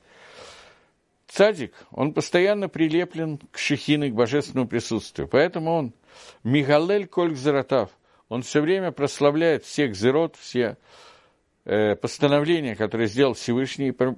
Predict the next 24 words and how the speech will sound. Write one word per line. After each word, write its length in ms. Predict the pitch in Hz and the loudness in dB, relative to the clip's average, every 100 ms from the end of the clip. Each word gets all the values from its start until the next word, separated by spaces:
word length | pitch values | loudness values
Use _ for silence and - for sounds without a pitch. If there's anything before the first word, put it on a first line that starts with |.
| - | -6
и 520 | 113 135 131 127 127 - | -2 0 0 -2 -4 -4
принимает 640 | 127 131 160 190 175 165 | -2 0 0 0 0 -4
их 140 | 151 | -2
Бесефер 420 | 123 - 180 170 | -4 0 -2 -2
Паним 300 | 160 156 156 | -2 -2 0
Вихот, 400 | 156 143 135 123 | -2 0 -2 -2
с 100 | - | -6
хорошим 420 | - 139 156 - 143 | -2 0 0 -2 -2
лицом, 380 | 127 - 151 | -2 0 -2
то 120 | 143 123 | 0 -4
есть 220 | 117 - - - - - - - - - _ | -4 -14 -20 -20 -20 -18 -18 -20 -20 -20 _
он 180 | - 151 | -4 2
доволен 500 | 156 185 196 123 98 | 4 4 2 0 -6
ими, 260 | 85 69 80 - | -8 -10 -16 -6
потому 300 | 117 160 185 | 0 2 0
что 200 | - 185 | 0 -2
он 120 | 156 | 0
знает, 360 | 131 175 180 | -2 -2 -2
что 200 | - - | -4 -4
всё 260 | 127 - 160 | -4 2 0
сделается 600 | 123 143 156 151 - 139 | 2 0 2 -2 -2 -4
для 220 | 107 120 | 0 2
его 240 | 117 127 127 | 2 0 2
добра. 480 | 117 107 104 76 | 0 2 0 0